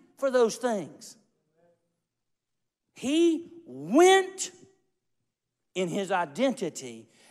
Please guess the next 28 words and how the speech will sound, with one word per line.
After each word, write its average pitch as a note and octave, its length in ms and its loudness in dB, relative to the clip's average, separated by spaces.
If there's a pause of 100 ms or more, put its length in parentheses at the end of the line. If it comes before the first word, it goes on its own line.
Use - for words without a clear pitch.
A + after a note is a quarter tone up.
(140)
and F3 360 -2
was C4+ 920 10 (240)
who B3+ 240 2
he B3+ 600 0
is F#3+ 460 -4 (220)
wherever F3 520 0
he E3+ 200 -12
was. B2 460 -14 (1200)
Whatever D#3+ 320 -4
the F#3 100 -8
circumstance, C#3 760 -10
whatever. C3 260 -12 (1400)
That C#3+ 160 -12
kept E3+ 240 -8
him D3 80 -8
free F3 240 -12
from D#3 240 -10
religion. F#3+ 560 -10 (300)
He B3 140 -8
never A#3+ 180 -6
taught A#3+ 260 -8
religion. D#3+ 420 -12 (1200)
He F#3+ 120 -12
didn't F#3+ 180 -10
talk D#3+ 220 0
religion E3 540 -8
to E3 140 -16
anybody. G#2+ 500 -14